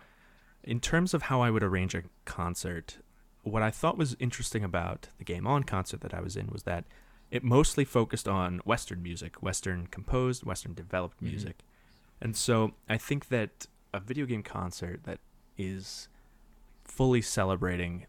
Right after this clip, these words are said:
Speaker 1: the medium should have music from both Japan as well as music from across the globe.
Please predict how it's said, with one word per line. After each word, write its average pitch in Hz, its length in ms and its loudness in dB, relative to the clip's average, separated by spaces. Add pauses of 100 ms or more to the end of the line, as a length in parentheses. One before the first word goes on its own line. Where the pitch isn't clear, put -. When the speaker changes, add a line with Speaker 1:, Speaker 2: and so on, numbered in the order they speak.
Speaker 1:
the 95 100 -6
medium 90 640 -6 (180)
should - 320 -6
have 87 480 -2 (260)
music 107 300 4
from 101 240 0
both 90 640 -2 (340)
Japan 120 720 10
as 98 220 -6
well 95 340 -2
as 95 180 -6
music 90 360 -6
from 85 360 -4
across - 400 -2
the - 120 -6
globe. 85 580 -8